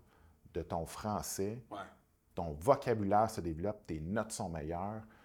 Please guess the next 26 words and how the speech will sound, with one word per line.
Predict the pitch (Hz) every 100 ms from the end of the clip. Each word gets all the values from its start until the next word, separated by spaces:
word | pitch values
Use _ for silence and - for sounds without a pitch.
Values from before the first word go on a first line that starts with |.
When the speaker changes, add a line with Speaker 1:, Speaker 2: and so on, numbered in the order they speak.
| - - -
Speaker 1:
euh, | 78 78 73 69 60 -
c'est, | - - 87 -
c'est, | - 87 85 -
et | 87
ça | 85 110
développe | 92 98 90 127 151
l'identité. | 101 95 78 - 147 147 - - - -
Et | 156 147 - _ _ - -
le | 101
fait | 98 160
que | 127
je | -
sois | - 135 139 143 147 143 - -
devenu | 104 101 113 120 120
écrivain | 110 - 107 92 90 101 139 185 - _ _ _ _ _
et | 98 98
que | 113 104
je | 98 98
voulais | 95 98 107 107 110
être | 110 - -
astrophysicien | 90 - 98 - 90 - 123
à |
la | 104 82
base, | 85 143 156 123 - _ - - _ 64
euh, | 65 62 - - -
c'est, | - - - 113 107